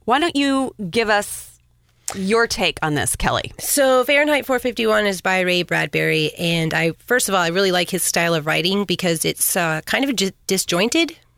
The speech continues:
Speaker 2: Um, it's more done in a conversational setting than anything else. And a lot of what you take from the book is in what he didn't say rather than what he said.
Speaker 1: Ah,
Speaker 2: And I
Speaker 1: between the
Speaker 2: really
Speaker 1: lines, yeah.
Speaker 2: appreciate that because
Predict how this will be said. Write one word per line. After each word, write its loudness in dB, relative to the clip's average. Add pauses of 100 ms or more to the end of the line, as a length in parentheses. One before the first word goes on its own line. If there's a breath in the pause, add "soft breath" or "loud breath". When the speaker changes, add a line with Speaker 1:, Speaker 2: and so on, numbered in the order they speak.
(160)
Speaker 2:
Um, 0 (500)
it's -2
more 2
done 0
in 2
a 0
conversational -2
setting 0
than -2
anything -2
else. -2
And -4
a 0
lot 0
of -4 (520 soft breath)
what 0
you 0
take -2
from -2
the 0
book -2
is 0
in -2
what 0
he -2
didn't -2
say 0
rather -2
than -2
what 0
he -6
said. -6
Speaker 1:
Ah, -14 (180)
Speaker 2:
And 2
I 2
Speaker 1:
between 2
the 0
Speaker 2:
really 2
Speaker 1:
lines, 2
yeah. -4
Speaker 2:
appreciate 0
that -2
because -2